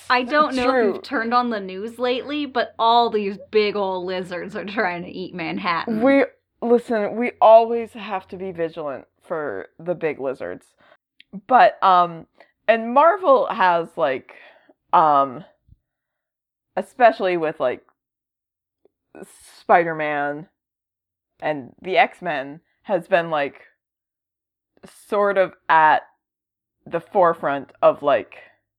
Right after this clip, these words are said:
Speaker 2: pushing stories that are, like, about, you know, like, fallible protagonists and, like, interpersonal drama and, like, all the stuff that, like,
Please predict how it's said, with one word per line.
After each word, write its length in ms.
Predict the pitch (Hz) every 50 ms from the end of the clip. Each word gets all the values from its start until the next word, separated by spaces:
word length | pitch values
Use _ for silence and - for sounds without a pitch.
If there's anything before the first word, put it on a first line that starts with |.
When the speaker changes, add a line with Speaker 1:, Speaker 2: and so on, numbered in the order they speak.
| _ _ _ _ _ _ _ _ _ _ _ _ _ _ _ _ _ _
Speaker 2:
pushing 600 | - - 240 196 - - 175 160 160 160 139 139 - - -
stories 680 | - _ - - 180 160 147 147 147 147 139 151 -
that 180 | - 160 139
are, 100 | 139 139
like, 420 | 143 143 135 135 131 - _ - _ -
about, 680 | - 165 147 - 156 151 143 143 139 139 123 - _ _ _ _ _ _ _ _ _ _ _ _ _ _
you 160 | 160 165 156
know, 220 | 143 139 123 120 127
like, 480 | 143 151 139 123 101 - - - _ _ _ _ _ _ _ _ _ _ _ _ _ _ _ _ _ _ _ _
fallible 600 | _ - _ - 247 240 226 214 202 196 185 165
protagonists 880 | 170 - 196 143 - 226 139 135 - 95 113 120 87 - - _ _ -
and, 140 | 156 151
like, 300 | 151 139 131 - - _ _ _ _ _ _ _ _ _ -
interpersonal 840 | 214 190 175 - 180 165 - - 180 165 165 - _ 170 156 147 139
drama 420 | 165 175 165 151 135 101 85 78 -
and, 120 | - 180
like, 120 | 165 - -
all 160 | - 208 202 185
the 80 | 196
stuff 300 | - _ - 220 214 -
that, 120 | 196 185 -
like, 240 | 170 165 151 -